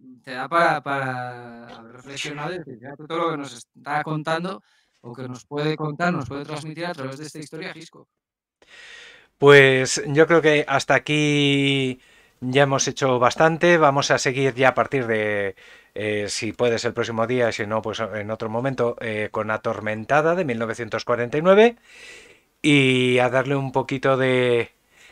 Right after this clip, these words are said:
Speaker 2: de caña para, porque tenemos un par de, en la década de los cincuenta tenemos un par de, de películas bastante interesantes, así que iremos, mm,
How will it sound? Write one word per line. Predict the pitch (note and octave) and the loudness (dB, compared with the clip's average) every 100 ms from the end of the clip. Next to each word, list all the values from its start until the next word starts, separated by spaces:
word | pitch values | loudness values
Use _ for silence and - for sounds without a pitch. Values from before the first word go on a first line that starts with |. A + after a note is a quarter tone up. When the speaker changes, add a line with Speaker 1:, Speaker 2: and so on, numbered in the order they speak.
| _ | _
Speaker 2:
de | - C#3+ C#3+ | -2 0 2
caña | D#3 D#3 E3+ | 2 4 2
para, | E3+ D3+ C#3+ B2+ A#2 B2 A#2+ | 4 2 4 4 0 -6 -10
porque | - B2+ C#3+ | -8 -4 -4
tenemos | C#3+ E3+ A3 A3+ | -2 0 0 -2
un | G#3+ | -2
par | F#3 E3+ | 2 2
de, | D#3+ D#3 C#3+ C3+ C3 B2+ | 4 4 4 0 -2 -6
en | B2 C#3 C3 | -8 -8 -4
la | B2+ | -2
década | C#3 E3 F3+ F3 | -2 0 2 4
de | |
los | D#3+ D3 | 2 0
cincuenta | D#3 C#3+ D3+ E3 | -4 -2 0 0
tenemos | D#3+ C#3+ C#3+ C3+ | -2 -4 -6 -6
un | C#3 | 0
par | C3+ B2 | 0 2
de, | B2+ A#2+ A2+ G#2+ _ - - - _ | 2 2 0 -4 _ -20 -20 -20 _
de | - C3 C#3 | -8 2 2
películas | C#3 C#3 C#3 D3 C#3 | 4 0 0 0 0
bastante | B2+ - C3+ C3+ | -2 -2 -4 -4
interesantes, | B2 B2 A#2+ D#3 D3+ E3 F#3 _ _ _ - - _ _ | -4 -4 -2 -2 2 0 0 _ _ _ -20 -20 _ _
así | - A#2 C#3 | -8 -4 -4
que | B2+ | -2
iremos, | B2 B2+ B2+ C3+ | -2 -2 -4 -6
mm, | B2+ A#2 A2+ A2 | -12 -12 -10 -10